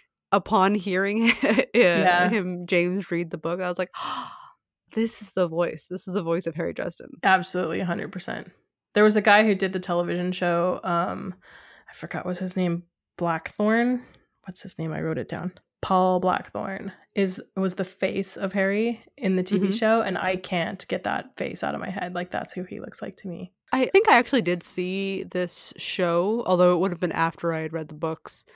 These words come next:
Speaker 1: And I remember thinking that it was okay. I have a picture in my head who's, I'm assuming, is this, is Paul, Paul Blackthorne.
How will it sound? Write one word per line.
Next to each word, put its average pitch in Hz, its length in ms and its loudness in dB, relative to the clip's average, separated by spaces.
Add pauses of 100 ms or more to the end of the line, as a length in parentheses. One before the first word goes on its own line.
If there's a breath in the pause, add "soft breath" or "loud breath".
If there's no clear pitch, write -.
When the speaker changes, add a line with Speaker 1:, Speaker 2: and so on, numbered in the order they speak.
(460 soft breath)
Speaker 1:
And 202 300 4
I 208 80 2
remember 262 340 4
thinking 277 360 2
that 254 80 0
it 214 40 -2
was 214 120 -4
okay. 175 720 0
I 240 80 6
have 247 180 4
a 302 60 -2
picture 269 300 2
in 226 60 2
my 202 100 2
head 175 220 0
who's, 180 300 -2 (160)
I'm 180 160 0
assuming, 180 600 0 (100)
is 202 140 0
this, 180 300 -4 (200)
is - 80 -12
Paul, 175 420 4
Paul 175 240 -2
Blackthorne. 175 640 0